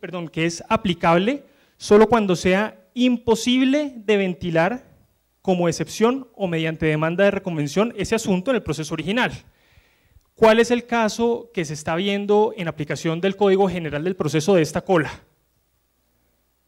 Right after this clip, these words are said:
Los casos de per-, es un caso electoral, digamos, es totalmente ajeno, pero para que, para que me entiendan cuál es el punto, en los casos de pérdida de investidura, eh, cuando los alcaldes o algo se vuelan los topes de financiación en sus campañas,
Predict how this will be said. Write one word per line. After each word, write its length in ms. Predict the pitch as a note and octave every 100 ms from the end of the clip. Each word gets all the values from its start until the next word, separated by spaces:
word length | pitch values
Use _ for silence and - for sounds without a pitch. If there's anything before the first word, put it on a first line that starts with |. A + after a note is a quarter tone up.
| _ _ _ _
Los 220 | G3+ E3+
casos 560 | - F#3 G#3 A3+ - E3+
de 120 | D#3
per-, 320 | - G3 G3+
es 120 | F#3
un 80 | G3
caso 340 | F#3+ F3+ G#3 F#3+
electoral, 500 | D#3 D#3 D3 D3 G#3
digamos, 280 | G3 G3+ E3
es 180 | E3+
totalmente 400 | - F3 F3 F3+
ajeno, 280 | F3+ F#3 F#3+
pero 320 | G3 D#3 D3+
para 220 | D3+ D3+ D3
que, 280 | D3+ D3
para 180 | D3+ D3+
que 80 | D3+
me 80 | D3+
entiendan 320 | D3 D#3+ E3+
cuál 140 | F#3
es 100 | F3+
el 80 | G3
punto, 340 | F#3+ E3+ A3+ A3+ _ _ _ _ _ -
en 100 | F#3
los 140 | E3
casos 280 | G3 F#3 A#3+
de 100 | G#3
pérdida 440 | - G#3 G#3 A#3
de 80 | A3
investidura, 800 | G#3 G3 - A#3 A3+ F3 F3+ - _ _ _ _ _ _ _ _ _ _ _ _ _ _
eh, 440 | - E3 D#3 D#3 D3+
cuando 680 | D3+ D3+ D3+ D3+ D3 C#3+ C#3+
los 200 | C#3+ C#3+
alcaldes 540 | C#3 C3+ F#3 G3+ F3 E3+
o 20 |
algo 140 | D#3+
se 120 | G3
vuelan 340 | F3+ D#3+ F3+ G3
los 120 | D#3+
topes 260 | E3+ F#3+ F#3+
de 60 |
financiación 680 | F#3 D#3 C#3 C#3 - E3+ E3+
en 100 | F#3
sus 160 | G3+ -
campañas, 640 | A3 G#3+ F3+ F#3 B3+ -